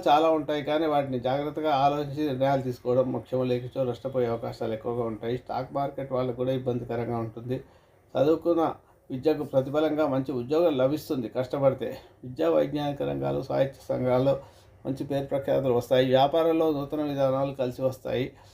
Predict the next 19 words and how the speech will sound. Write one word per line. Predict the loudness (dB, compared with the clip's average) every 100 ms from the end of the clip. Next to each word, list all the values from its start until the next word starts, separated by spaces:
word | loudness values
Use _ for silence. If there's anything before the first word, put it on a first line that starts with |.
| -20 _ _
స్థిరాస్తులు | -2 2 2 2 -2
వృద్ధి | -2 -4 -4 -2
చెందుతాయి. | -2 0 0 0 -4 -20 _ _ _ -14 -2
రాజకీయాల్లో | 0 0 0 2 2 0
నిలదొక్కుంటారు. | 0 -2 -2 -4 -6 0 2 2 -2 -12 -20 -20 -20 -18 -2
ప్రజాభిమానం | 0 2 2 2 0 -2
సంపాదించగలుగుతారు. | -2 -2 2 2 2 0 0 0 -2 -2 -2 -6
సమాజంలో | -8 -2 -2 0 -2 -2
గౌరవం | 0 4 4 2
పెరుగుతుంది. | -2 -2 -6 -10 -10
జీవితాంతం | -6 -6 -6 -6 -4 -4 -4
గుర్తుండే | -4 -4 0 0
విధంగా | 2 2 2
కొన్ని | 0 0 -4 -4
సంఘటనలు | -6 -6 -2 -2 -2 -8 _ -8
జరుగుతాయి. | -8 -6 -4 -4 -4 -14 -20 -20 -8
ఆర్థికపరమైన | -2 0 2 2 2 2 2
ఒ-, | 0 -2 -6 _ -6
ఒడి-, | -6 -4